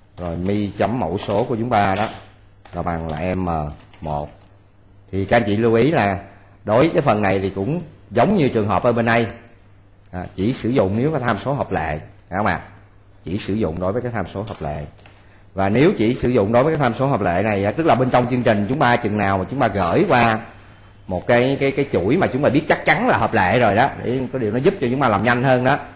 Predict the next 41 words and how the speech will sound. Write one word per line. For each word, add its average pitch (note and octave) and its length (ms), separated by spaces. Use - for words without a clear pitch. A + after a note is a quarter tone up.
thì G2 80
lập G2 220
tức A3 200
á, F#3 240
là G2 240
đi A2 120
kèm G2+ 300
theo A2 100
cái B2 100
nó B2 160
là C3 100
cái G#2+ 120
bộ G2+ 240
là F2+ 80
public A#2+ 340
shared. G#2 360
À, E2+ 380
là F2 320
chúng G#2+ 100
ta G2+ 360
sẽ E2 100
có F#2+ 220
một A#2+ 180
cái A#2+ 80
hàm F2 360
là E2 140
về E2+ 300
liên G2 160
quan F#2+ 220
đến F#2+ 120
cái A#2 100
hàm E2 120
khởi E2 200
tạo F2 280
của E2+ 80
nó. F#2+ 180
Đúng E2+ 140
không - 0
ạ? D#2+ 60
Public B2+ 180
shared F2 280